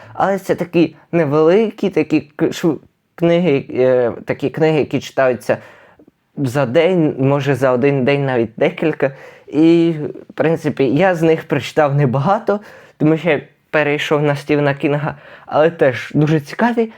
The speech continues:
схожі на комікси. Далі знизу більш такі, як, е, якісь фентезі,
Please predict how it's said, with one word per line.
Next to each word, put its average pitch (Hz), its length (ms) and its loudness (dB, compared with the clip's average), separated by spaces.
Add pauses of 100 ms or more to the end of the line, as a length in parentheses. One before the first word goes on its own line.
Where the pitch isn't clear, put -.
(380)
схожі 185 440 0
на 160 200 2
комікси. 104 640 -4 (960)
Далі 185 420 0 (300)
знизу 175 500 2
більш 175 480 0
такі, 147 280 -2
як, 139 300 0 (220)
е, 120 280 -2
якісь 139 360 0 (240)
фентезі, 170 1160 2